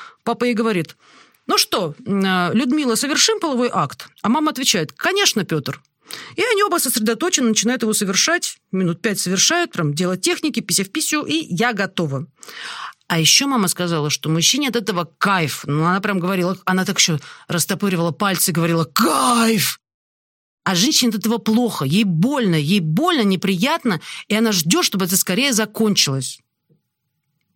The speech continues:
Мама специально тогда схитрила, чтобы не разжигать во мне ранних половых интересов.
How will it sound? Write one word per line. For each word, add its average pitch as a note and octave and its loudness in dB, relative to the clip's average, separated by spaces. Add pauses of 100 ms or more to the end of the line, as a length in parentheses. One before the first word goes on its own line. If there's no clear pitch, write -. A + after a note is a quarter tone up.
(160)
Мама A3+ 2 (300)
специально G#3+ 2
тогда C3 -4
схитрила, F#3+ 0
чтобы F#3+ 0
не F#3+ 2
разжигать F#3+ 0
во E3+ 0
мне G#3 2
ранних F#3+ 0
половых E3+ -2
интересов. D3+ 0